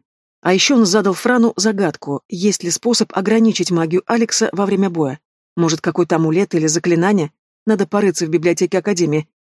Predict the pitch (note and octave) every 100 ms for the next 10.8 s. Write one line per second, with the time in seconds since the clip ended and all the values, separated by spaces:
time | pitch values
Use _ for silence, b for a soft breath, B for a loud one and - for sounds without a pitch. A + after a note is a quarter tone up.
0 | _ G3+ A3 F3+ D#3+ F3 E3+ E3 E3 E3
1 | E3 D#3 E3+ A3+ - G3+ G#3 F#3 G#3 G3
2 | - D3 C#3+ - _ _ - E3+ B3+ F3+
3 | - F#3+ F#3 F#3+ F3+ E3+ F3 F3+ D#3+ C3+
4 | B2 _ _ _ _ _ _ _ - F3+
5 | G3+ G#3+ G3+ G#3+ E3 E3+ F3 D#3+ F3 F3
6 | - F3+ F#3+ A3+ G3 F3 - - F#3 F3
7 | D#3+ F3 D#3+ C#3+ - - - _ _ _
8 | - F#3 G3 - G3 B3+ F#3 D#3+ E3 D#3+
9 | G#3 E3+ E3 E3 D3+ D3+ F#3 A3 G3+ F3
10 | F3 F#3 F3+ E3+ - E3+ - F3+